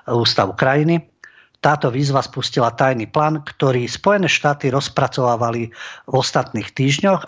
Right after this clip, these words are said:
a dohadovali sa so spojencami a kľúčovými, teda dvo-, podstatnými osobami vo venezuelskej opozícii. S tým teda, že opozícia trvala na tom, že potrebuje podporu medzinárodnej komunity. Americký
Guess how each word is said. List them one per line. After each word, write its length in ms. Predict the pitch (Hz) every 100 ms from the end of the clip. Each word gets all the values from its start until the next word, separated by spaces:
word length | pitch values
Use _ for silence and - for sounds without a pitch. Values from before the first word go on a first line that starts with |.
| 135
a 80 | 107 - _
dohadovali 640 | 196 175 156 147 135 127
sa 160 | - 113
so 80 | 107
spojencami 800 | - 143 131 135 - 131 135 -
a 80 |
kľúčovými, 1040 | - 131 160 - 151 135 123 123 - - -
teda 240 | 135 113
dvo-, 320 | 110 151 127
podstatnými 760 | 117 170 147 151 139 127 120 110 - - - - _
osobami 560 | 131 - 139 131 123 127
vo 160 | 120
venezuelskej 720 | 113 127 113 120 110 - 110 - _ _ -
opozícii. 640 | 110 110 101 95 - 95 98 _ _ - - - - - -
S 240 | - -
tým 240 | - 143 233
teda, 240 | 185 190
že 80 | 160
opozícia 560 | 143 147 143 147 - 135
trvala 400 | - 139 131 110
na 160 | 127
tom, 160 | 156 135
že 80 | 110
potrebuje 560 | - 147 165 143 131
podporu 460 | - 143 - 156 131
medzinárodnej 800 | 123 131 143 123 117 113 113 110
komunity. 560 | - 113 101 98 - 113
Americký 640 | 165 208 202 - 151 131